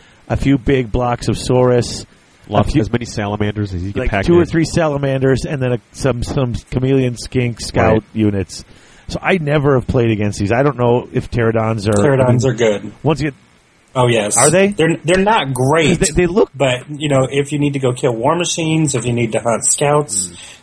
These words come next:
Speaker 3: they're great at those tasks. They're great redirectors.
Speaker 1: See, they're one of those things that I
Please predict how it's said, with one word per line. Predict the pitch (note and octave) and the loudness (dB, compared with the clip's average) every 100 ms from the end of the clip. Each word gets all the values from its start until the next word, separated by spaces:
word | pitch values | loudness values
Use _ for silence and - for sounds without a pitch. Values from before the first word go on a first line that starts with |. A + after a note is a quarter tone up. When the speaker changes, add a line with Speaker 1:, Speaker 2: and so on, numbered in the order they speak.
| - | -4
Speaker 3:
they're | A#2 | -4
great | G2 - A2 C3 C3+ B2+ | -2 -4 0 2 0 -2
at | B2 - | -10 -6
those | A#2+ A#2 G#2+ | -4 -2 -4
tasks. | - G2+ F#2+ F#2+ - - - - - - _ - - _ - | -4 -4 -4 -2 -2 -2 -2 -2 -6 -16 _ -20 -20 _ -6
They're | A#2+ | -2
great | C3+ C3+ C3 | 0 0 0
redirectors. | C3 C3 A#2 A#2+ | 0 0 2 2
Speaker 1:
See, | C#3+ | 4
they're | D3+ | 2
one | D#3+ | 4
of | |
those | D#3+ C#3+ | 4 2
things | D3+ | 2
that | C#3 | 0
I | C3 A#2 | 0 0